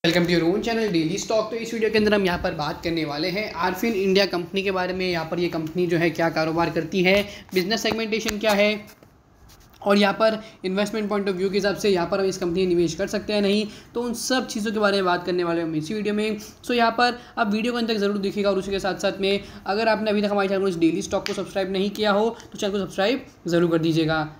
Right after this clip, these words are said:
So let's begin। तो यहाँ पर आरफिन इंडिया लिमिटेड कंपनी है जो business segmentation है, business overview है, कौन कौन से products जो है यहाँ पर company के पास available है, उन सब चीज़ों के बारे में जो है हम यहाँ पर बात करने वाले हैं।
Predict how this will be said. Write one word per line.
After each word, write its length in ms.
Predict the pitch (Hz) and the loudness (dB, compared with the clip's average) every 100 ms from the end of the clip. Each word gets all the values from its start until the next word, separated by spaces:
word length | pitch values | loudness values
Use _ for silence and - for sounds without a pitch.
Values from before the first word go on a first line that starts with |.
| - - | -16 -2
So 160 | 233 247 240 - 175 | -2 -2 -6 -10 -2
let's 300 | 170 151 151 | 0 2 2
begin। 300 | 151 151 151 151 - - - - - - - - - - - - - - - - - | 2 2 2 0 -8 -20 -20 -20 -20 -20 -20 -20 -20 -20 -20 -20 -20 -20 -20 -10 0
तो 60 | |
यहाँ 180 | 247 214 | 4 6
पर 160 | 220 254 - | 4 0 2
आरफिन 360 | 196 196 247 240 | 0 0 -2 0
इंडिया 280 | 208 202 | 0 2
लिमिटेड 280 | 202 196 208 | 0 0 0
कंपनी 260 | 202 170 208 | -2 -2 0
है 40 | |
जो 80 | 202 | 2
business 300 | 175 156 196 | 2 2 0
segmentation 580 | 208 190 202 202 196 202 | 0 0 2 2 2 2
है, 300 | 190 208 208 - - | 2 2 0 -8 -6
business 280 | 190 196 220 | -4 -4 -2
overview 360 | 208 208 208 202 | 0 0 0 0
है, 120 | 208 | 0
कौन 240 | 208 196 202 | 0 -2 0
कौन 160 | 208 | 0
से 80 | 208 | 0
products 300 | 202 196 180 | 0 0 0
जो 80 | 202 | 0
है 60 | |
यहाँ 120 | 190 180 | 2 0
पर 100 | 180 | 0
company 280 | 175 156 | 0 0
के 80 | 185 | 0
पास 220 | 185 196 | 0 0
available 440 | 170 175 202 202 190 | 0 0 2 2 2
है, 140 | 202 208 - - 208 | 2 0 -6 -14 -6
उन 120 | 208 | -4
सब 200 | 240 214 | -4 -4
चीज़ों 220 | 220 208 | -6 -4
के 80 | 220 | -2
बारे 200 | 214 208 | -2 0
में 100 | 202 | -2
जो 80 | 196 | 0
है 60 | |
हम 100 | 202 | 0
यहाँ 120 | 190 190 | 0 -2
पर 80 | |
बात 280 | 180 165 180 | 0 0 0
करने 200 | 196 196 | -2 0
वाले 220 | 190 190 190 | 0 0 2
हैं। 200 | 202 | 0